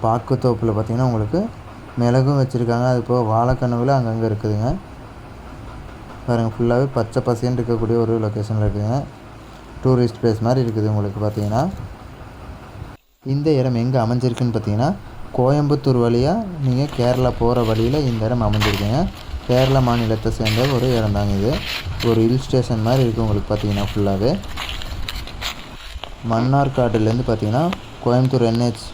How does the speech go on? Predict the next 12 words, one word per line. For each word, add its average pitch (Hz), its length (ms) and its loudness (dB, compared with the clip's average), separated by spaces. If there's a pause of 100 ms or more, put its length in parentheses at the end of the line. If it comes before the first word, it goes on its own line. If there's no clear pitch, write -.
(340)
மன்னார்காடுலேருந்து 113 720 2
பார்த்தீங்கன்னா, 117 340 0
அஞ்சு 110 220 0
கிலோமீட்டர்ல 113 640 0
நீங்க 127 200 0
இந்த 113 160 0
இடத்த 110 180 -2 (260)
அடைஞ்சிடலாங்க. 101 540 0 (1000)
அவ்வளோ 107 280 2
பக்கத்துல 104 420 0
தாங்க 104 240 2
இருக்குது. 101 280 0